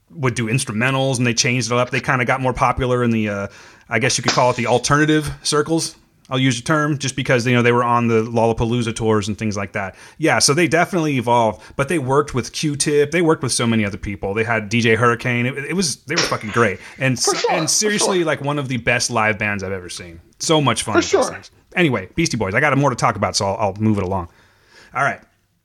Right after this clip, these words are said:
Speaker 1: So, uh, last night, Steven, I got to see the premiere of a movie called Fantastic Beasts:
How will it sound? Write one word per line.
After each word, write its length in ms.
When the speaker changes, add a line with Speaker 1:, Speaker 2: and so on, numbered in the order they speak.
Speaker 1:
So, 440
uh, 200
last 340
night, 380
Steven, 460
I 100
got 200
to 80
see 340
the 280
premiere 840
of 260
a 80
movie 300
called 280
Fantastic 640
Beasts: 420